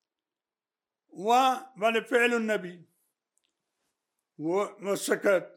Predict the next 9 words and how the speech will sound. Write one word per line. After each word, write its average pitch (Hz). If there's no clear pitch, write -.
بعد 202
ما 196
انتهت 190
الآية 202
الشريفة، 214
انتهى 196
مقدار 202
التلاوة 208
هي، 247